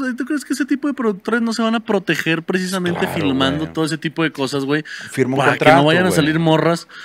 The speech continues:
Speaker 1: para que no vayan a salir morras como esta a decir, "No, me obligaron" y la chingada. No, no, po-, pues que ya, ya chingó a su madre su breve carrera de, de influencer.
Speaker 2: Pues, no, pues ahí sigue, güey. Sigue dando patadas de ahogadas
Speaker 1: Sí.
Speaker 2: porque también habla mucho de otras mamadas que,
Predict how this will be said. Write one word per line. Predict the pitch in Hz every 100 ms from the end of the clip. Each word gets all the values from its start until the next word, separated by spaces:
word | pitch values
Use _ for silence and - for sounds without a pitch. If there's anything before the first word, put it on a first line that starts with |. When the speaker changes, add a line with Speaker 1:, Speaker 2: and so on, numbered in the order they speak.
| -
Speaker 1:
para | 135 131
que | 127
no | 143
vayan | 160 185
a | 170
salir | 160 165
morras | 170 170 170
como | 156 143
esta | 135 160
a |
decir, | 143 151
"No, | 156 175 220
me | 277
obligaron" | 233 180 156 156 165 190 208 196
y |
la | 165 139
chingada. | - 131 131 143 160
No, | 156 170 202 214 202 151
no, | 127 135
po-, | - 135
pues | 127 113
que | -
ya, | 127 147
ya | 156 180 185
chingó | - 143 139
a |
su | 156 170
madre | 170 165
su | 147 147 127 113 -
breve | 135 143 151
carrera | 143 120 131 143
de, | 135 120 107 98
de | 107
influencer. | 107 127 127 117 - - _ 120
Speaker 2:
Pues, | 113 107
no, | 104 104 101 95
pues | 107 101
ahí | 131
sigue, | - 135 123
güey. | 101 92 87
Sigue | 82 104 117
dando | 120 117
patadas | 120 104 107
de | 110
ahogadas | 101 101
Speaker 1:
Sí. | 101
Speaker 2:
porque | 104
también | - 90 92
habla | 95 98
mucho | 98 95 92 101
de | 92 85
otras | 82 92 90
mamadas | 87 80 87 90 90 87
que, | - 78